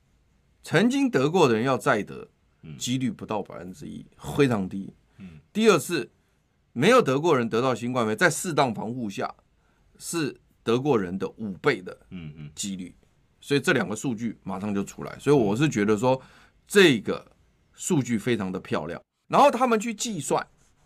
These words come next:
Speaker 1: 他们计算说，那你曾经得过再得是零点六五percent，
Speaker 2: 嗯。
Speaker 1: 那因为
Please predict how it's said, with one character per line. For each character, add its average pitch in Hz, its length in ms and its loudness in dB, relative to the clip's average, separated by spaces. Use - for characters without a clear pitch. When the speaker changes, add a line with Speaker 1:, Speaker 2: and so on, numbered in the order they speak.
Speaker 1:
他 - 100 0
们 254 80 4
计 254 140 2
算 220 180 8
说， 190 320 2
那 277 200 10
你 135 140 2
曾 120 260 -4
经 208 240 0
得 135 300 0
过 175 400 0
再 214 300 8
得 95 340 -6
是 170 160 -2
零 123 180 0
点 127 120 0
六 123 140 0
五 98 80 -4
percent， 104 400 -8
Speaker 2:
嗯。 190 140 -10
Speaker 1:
那 196 100 6
因 233 140 0
为 254 240 6